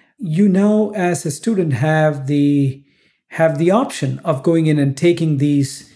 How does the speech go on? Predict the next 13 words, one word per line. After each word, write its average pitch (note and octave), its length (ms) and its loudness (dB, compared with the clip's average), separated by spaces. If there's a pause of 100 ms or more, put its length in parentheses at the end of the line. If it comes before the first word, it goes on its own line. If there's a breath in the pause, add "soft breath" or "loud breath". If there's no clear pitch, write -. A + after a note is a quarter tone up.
(220 soft breath)
these C#3+ 180 -2
courses. B2+ 320 -2
Now, D3 380 0 (380 soft breath)
from E3 260 -2
these D3 180 -2
providers. C#3 580 0
Now, D#3+ 200 -6
if E3+ 260 -4
these F#3 300 -4
certifications A#3 680 0
can D#3+ 100 0
also E3 400 -2
provide C#3+ 640 -2